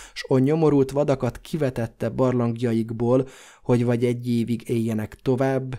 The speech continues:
küzdjenek, tévelyegjenek, szenvedjenek, s végre gyötrelmek közt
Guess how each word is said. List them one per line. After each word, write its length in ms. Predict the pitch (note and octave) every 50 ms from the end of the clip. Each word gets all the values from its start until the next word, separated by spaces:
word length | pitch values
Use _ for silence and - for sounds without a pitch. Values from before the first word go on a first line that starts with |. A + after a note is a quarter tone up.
| - - -
küzdjenek, 800 | - - C#3+ C3+ B2 B2 B2 B2 A2+ G#2+ G2+ G2 - - _ _ _
tévelyegjenek, 960 | - C3 C3 C3+ C3+ B2 C3 B2 B2 A#2 A2 G#2+ A2+ G#2 G2 F#2 F#2 - _ _
szenvedjenek, 920 | - - - - B2+ B2+ B2+ A#2+ B2+ A#2 A2+ A2 A#2 G#2 G2+ G2+ - - - - - _ _ _ _ _ _ _ _ _ _ _
s 100 | - -
végre 360 | C3+ A#2+ B2+ B2 A#2 A2+ A#2
gyötrelmek 640 | A2 A2+ C3 C3+ - - C#3+ C#3+ C#3+ C#3+ C3 - - -
közt 440 | - A#2 G#2+ - - _ - -